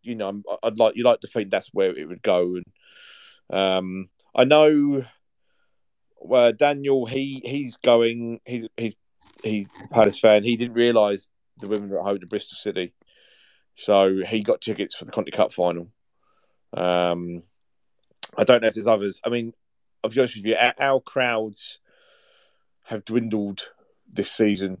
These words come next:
We've, we've, we've set the record twice with the two games at Selhurst, but as I say, the main club's done nothing to promote.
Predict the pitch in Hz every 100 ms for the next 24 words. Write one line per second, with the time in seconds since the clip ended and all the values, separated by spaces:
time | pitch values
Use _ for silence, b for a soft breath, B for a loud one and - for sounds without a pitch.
0 | - 107 113 127 110 139 127 175 143 160
1 | - 131 - 156 127 113 117 104 127 117
2 | 113 107 104 - 117 101 98 - - _
3 | _ _ _ - 120 107 104 - 123 113
4 | 117 123 117 113 104 - 110 113 120 110
5 | 113 104 - 98 107 107 101